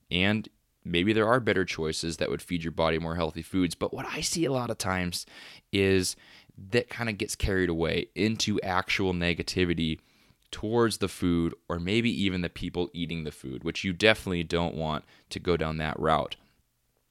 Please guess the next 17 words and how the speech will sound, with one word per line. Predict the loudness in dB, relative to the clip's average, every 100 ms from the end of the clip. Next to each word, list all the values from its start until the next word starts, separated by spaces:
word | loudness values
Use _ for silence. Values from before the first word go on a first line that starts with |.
| -10
So | 0 4 4
that | 4 2
lack | -2 -2 -2
of | -4
flexibility | -2 0 2 0 4 6 6 4
is | 0
an | -2
issue | 0 0 -2 -4
in |
itself, | -4 0 2 4 4 4
where | 0 0 -4 -18 -20 -8
maybe | 2 4 4
you | 2 0
feel | -2 0
like | 0 0 -2
you | -14
can't | -12 -6 -4 -4